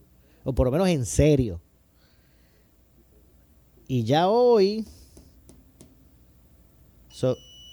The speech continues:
sobre mil novecientos policías no se reportaron a su tu-, a su turno, ¿verdad? A su, a su jornada, a cumplir con su jornada en el día de hoy. Eso es lo que está ocurriendo con relación a este tema.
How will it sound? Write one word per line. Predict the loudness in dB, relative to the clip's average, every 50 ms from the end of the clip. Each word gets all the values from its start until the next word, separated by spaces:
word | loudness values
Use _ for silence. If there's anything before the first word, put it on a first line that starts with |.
| -20 -20
sobre | -16 -4 0 0 2 4 2 2 2
mil | 2 2 2 2 2 2 0 -2 -6 -10 _ -20 _ _ _ _ _ _ _
novecientos | 0 2 4 4 2 0 0 -2 -4 -4 -4 -4 -4 -4 -4 -4 -6 -10 -16 -20 _ _ _ _
policías | -2 -2 -2 -4 -6 -6 -4 -4 -4 -4 -6 -10 -10
no | -8 -8 -6 -4 -4 -4 -4 -4 -6 -10 -14 _ -20
se | -10 -4 -2 2 4
reportaron | 2 2 2 -6 -10 -10 -10 -12 _ -16 -14 -14 -12 -14 -14 -16 -18 -20 _ _ _ _ _ _ _ _ _ _ _
a | -8 -8
su | -6 -6 -8 -8
tu-, | -8 -10 -12 -12
a | -8 -10 -10
su | -8 -8 -10
turno, | -6 -4 -4 -2 -2 -2 -4 -6 -6 -8 -10 -14 -20 _
¿verdad? | -14 -10 -8 -6 -6 -6 -6
A | -8 -8
su, | -8 -6 -6 -6 -6 -6 -10 -12 -12
a | -10 -10 -8
su | -4 -4 -2
jornada, | -2 -2 -2 -2 -2 -2 -2 -4 -4 -4 -6 -6
a | -4
cumplir | -4 -4 -2 -2 -4
con | -4 -4 -6
su | -4 -2 0
jornada | 0 0 0 0 0 0 0 -2 -2 -4 -6
en | -6 -6 -4 -4
el | -4 -6 -4
día | -4 -2 0 0 0 -2 -4 -8 -14 -20 -20 -20 -20 -20 -20 -20 -20 -20 -20 _ _ _ _ -10
de | -8 -8 -2 0 0 0 0
hoy. | -2 -4 -4 -6 -6 -8 -12 -14 -16 -16 -18 -20 -20 -20
Eso | -8 -4 -2
es | -2
lo | -2 -2
que | -4
está | -4 -6 -6
ocurriendo | -4 -4 -4 -4 -4 -4
con | -4 -2 -2
relación | -2 -4 -4 -4 -4 -2
a | -4
este | -2 -2 -4 -4
tema. | -2 -2 -2 0 0 -2 -2 -4